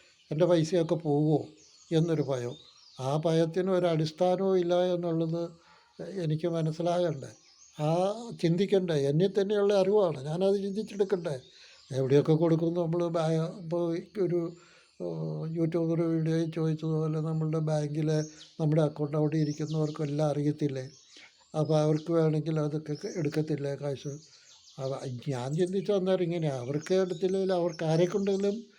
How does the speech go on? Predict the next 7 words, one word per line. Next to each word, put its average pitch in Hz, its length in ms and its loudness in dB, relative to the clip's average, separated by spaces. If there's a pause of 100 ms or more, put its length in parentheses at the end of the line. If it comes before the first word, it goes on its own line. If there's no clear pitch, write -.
(320)
എടുപ്പിക്കത്തില്ലേ? 160 1080 0 (500)
എന്നിട്ടത് 160 400 2
ചെയ്യുന്നുണ്ട്. 120 460 -4
ഇല്ല. 120 160 -8 (480)
അപ്പം 143 240 0
നമ്മുടെ 131 420 -4
അക്കൗണ്ടൊന്നും 190 840 -2